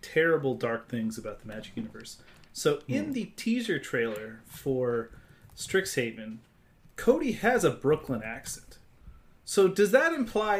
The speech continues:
Speaker 1: A, that other accents in the American Northeast are, exist? And B, does that mean we can get a Philly accent from a character sometime soon?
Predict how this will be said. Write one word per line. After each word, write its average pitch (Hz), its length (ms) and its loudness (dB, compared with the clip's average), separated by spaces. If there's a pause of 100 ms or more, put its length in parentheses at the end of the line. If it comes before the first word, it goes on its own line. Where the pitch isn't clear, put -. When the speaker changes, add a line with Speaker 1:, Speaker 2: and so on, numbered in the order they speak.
Speaker 1:
A, 196 500 4 (540)
that 165 360 2
other 226 640 2
accents - 840 -6 (220)
in 170 260 -2
the 165 80 -6
American 156 640 -6
Northeast 151 960 -4 (540)
are, 147 360 -2
exist? 127 680 -2 (280)
And 151 200 0
B, 175 460 0 (140)
does 170 160 6
that 202 180 2
mean 208 200 -2
we 185 100 -2
can 185 160 -4
get 170 120 0
a 135 60 2
Philly 226 480 0
accent 113 640 -4
from 151 240 0
a 139 60 0
character 117 760 -2
sometime 135 520 -4
soon? 131 460 -2